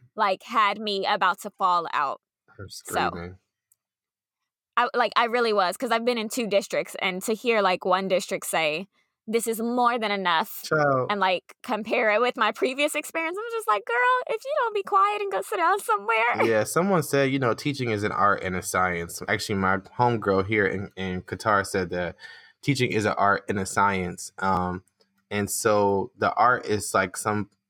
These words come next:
Speaker 1: is, is, is a creativity piece that, that
Speaker 2: Yeah.
Speaker 1: we don't wanna lose out on. That's what makes teaching fun and worth it.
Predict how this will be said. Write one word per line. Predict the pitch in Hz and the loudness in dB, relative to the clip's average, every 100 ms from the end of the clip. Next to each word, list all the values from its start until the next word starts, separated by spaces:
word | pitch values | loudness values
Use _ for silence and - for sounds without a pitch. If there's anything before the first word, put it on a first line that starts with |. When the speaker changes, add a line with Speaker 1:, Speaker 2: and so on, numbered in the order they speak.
| - | -6
Speaker 1:
is, | 104 95 90 - | -4 -4 -6 -4
is, | 107 98 98 - | -6 -4 -4 -4
is | 104 98 | -4 -4
a | |
creativity | - 123 107 90 117 113 127 | -2 2 2 2 0 0 0
piece | 123 156 151 147 - - - _ | 0 0 -2 -2 -12 -20 -20 _
that, | 110 107 98 - | 0 2 2 0
that | - _ _ _ 240 | -6 _ _ _ -2
Speaker 2:
Yeah. | 214 190 113 | 2 2 4
Speaker 1:
we | |
don't | 104 85 | 2 2
wanna | 107 95 92 90 - | 2 2 0 -2 -4
lose | 107 110 98 | 0 0 2
out | 98 92 | 2 2
on. | 87 87 | 0 0
That's | 131 147 | 0 2
what | 110 | 0
makes | 104 101 - | 0 -2 -2
teaching | 110 - 92 90 | -4 -4 -6 -6
fun | - - 117 139 156 | -6 0 4 4 2
and | 143 95 92 | -2 -4 0
worth | 101 98 85 | 0 0 -6
it. | - | -12